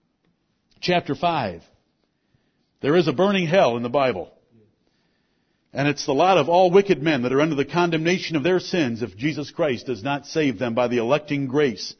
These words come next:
of our sovereign and merciful God. We should all be there, but thanks be to his name, we have been saved from that wrath to come, as the Bible describes it. Turn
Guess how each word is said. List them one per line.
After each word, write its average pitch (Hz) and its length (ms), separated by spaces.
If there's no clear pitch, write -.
of 120 140
our 127 140
sovereign 165 480
and 131 120
merciful 139 440
God. 110 480
We 151 140
should 196 240
all 180 240
be 147 160
there, 104 340
but 123 160
thanks 175 300
be 170 160
to 151 100
his 127 160
name, 117 400
we 139 160
have 131 160
been 127 160
saved 113 540
from 120 160
that 127 380
wrath 110 500
to 117 100
come, 95 540
as 123 160
the 120 80
Bible 131 300
describes 123 500
it. 104 180
Turn 208 300